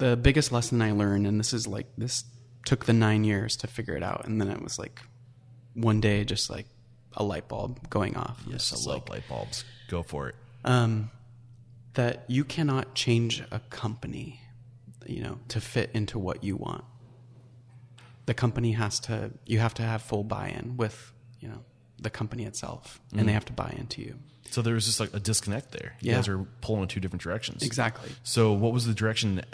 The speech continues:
Speaker 2: after nine years, two thousand nine? Um, you said, you know, "This is a direction I wanna go." What was that direction?
Speaker 1: So ultimately, like, during this time period, um,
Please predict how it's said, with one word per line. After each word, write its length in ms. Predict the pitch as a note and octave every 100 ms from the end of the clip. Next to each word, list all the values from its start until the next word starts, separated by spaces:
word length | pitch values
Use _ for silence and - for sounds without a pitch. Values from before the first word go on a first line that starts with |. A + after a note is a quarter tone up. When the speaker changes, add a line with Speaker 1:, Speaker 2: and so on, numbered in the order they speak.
| -
Speaker 2:
after 300 | G#2 - G#2+
nine 320 | G2+ G#2 G2+
years, 440 | G2+ F#2 D#2+ D#2 - -
two 140 | A2+
thousand 360 | G#2 G#2 G2 F#2+
nine? 380 | F#2 E2 E2 F2 - - -
Um, 480 | F2 E2 E2 D#2+ D2+ - - -
you 160 | G2
said, 260 | F#2 F#2+ F2
you 100 | F2+
know, 200 | E2 E2+
"This 200 | G2+ A2+
is 100 | G#2
a 60 | G2+
direction 340 | F2 F#2+ - E2+
I 80 |
wanna 160 | F2+ F2
go." 180 | E2+ E2
What 140 | F#2
was 120 | F#2+
that 140 | F2+ E2+
direction? 360 | E2+ E2 - - - - -
Speaker 1:
So 500 | - D3 C3+ C3 - -
ultimately, 600 | D3+ - G3 F#3+ D3+ C#3+
like, 220 | A2+ G#2
during 280 | - A#2+ A#2+
this 180 | A2 -
time 280 | - G#2+ G#2+
period, 560 | A2 G#2 G2+ F#2+ G#2+ -
um, 420 | A#2+ F#2+ F2+ -